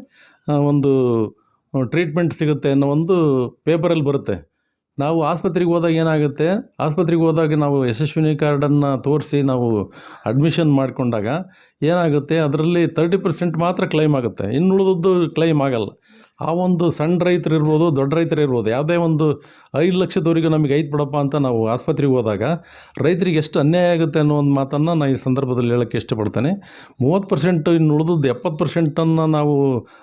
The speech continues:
ರೈತರು ನಾವು ಕಟ್ಟಬೇಕಾದಾಗ ಅವರು ಭಾಳ ಒಂದು,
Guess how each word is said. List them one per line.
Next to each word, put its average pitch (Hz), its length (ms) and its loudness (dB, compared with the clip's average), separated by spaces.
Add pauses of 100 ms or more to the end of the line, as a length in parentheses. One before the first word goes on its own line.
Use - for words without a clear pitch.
(140)
ರೈತರು 151 340 0
ನಾವು 143 180 -2
ಕಟ್ಟಬೇಕಾದಾಗ 135 680 -4
ಅವರು 143 580 0
ಭಾಳ 123 220 -2 (640)
ಒಂದು, 127 600 0